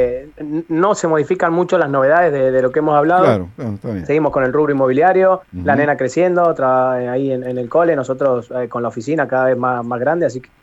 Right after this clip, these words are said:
Speaker 1: eh,
Speaker 2: Bueno.
Speaker 1: digamos que por ese lado, eh, trabajamos, lógicamente, nos levantamos bien temprano en la mañana, terminamos de trabajar bien tarde, y, pero
Speaker 2: Sí.
Speaker 1: bueno, nada, si trabajás y todo va, va,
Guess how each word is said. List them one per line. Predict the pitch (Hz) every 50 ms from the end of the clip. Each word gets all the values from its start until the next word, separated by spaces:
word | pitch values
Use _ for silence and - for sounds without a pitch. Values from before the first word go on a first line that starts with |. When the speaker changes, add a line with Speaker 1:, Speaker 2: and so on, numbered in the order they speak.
| _ _ 85
Speaker 1:
eh, | 95 107
Speaker 2:
Bueno. | 95 85 80 78 73 - _
Speaker 1:
digamos | 143 147 165 170
que | - 165 151
por | 123 - 151 143 147 165
ese | 202 196 202 - 170
lado, | 165 175 185 190 202 208 220 214 - _ _
eh, | - - 123 117 -
trabajamos, | - 107 95 - - 135 139 131 120 113
lógicamente, | 107 113 107 110 110 123 160 160 - 123 107 101 98 98 101 107
nos | 110 107
levantamos | 107 104 107 - 123 120 113 107
bien | 131 147 139 131
temprano | 135 123 120 127 127
en |
la | 123
mañana, | 120 123 127 151 165 175 165 131
terminamos | 127 120 120 123 127 123
de |
trabajar | 120 120 113 - 131 131
bien | 131 127 117
tarde, | 117 139 160 180 180 165 143
y, | 123 113 104 101 101 - _ _ _ _ _ _
pero | - 113 160
Speaker 2:
Sí. | 180
Speaker 1:
bueno, | 165 - 120
nada, | 143 156 147 202 -
si | - 135
trabajás | 117 143 135 131 127 156 160 151
y | 135
todo | 131 143 131 123
va, | 113 107 104 95 98 101 113
va, | 135 151